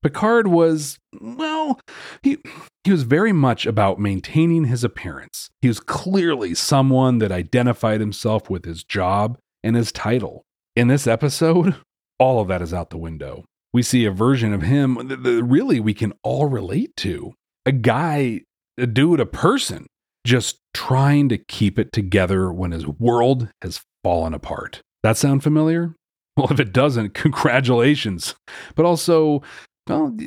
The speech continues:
if nothing else, you at least know someone that has done exactly this.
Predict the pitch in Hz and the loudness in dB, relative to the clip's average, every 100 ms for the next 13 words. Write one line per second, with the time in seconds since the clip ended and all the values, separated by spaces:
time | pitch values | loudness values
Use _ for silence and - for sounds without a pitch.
0 | - _ - 151 - 220 113 98 - 147 | -16 _ -4 0 2 2 0 0 2 2
1 | 151 180 143 110 104 107 113 110 - 82 | 2 0 0 0 2 2 2 0 -6 -8
2 | 78 69 - _ _ - 117 104 104 101 | -8 -14 -18 _ _ 0 0 2 0 0
3 | 95 85 90 107 98 - 76 - - - | -2 -4 0 0 0 -6 -8 -10 -12 -10
4 | - | -10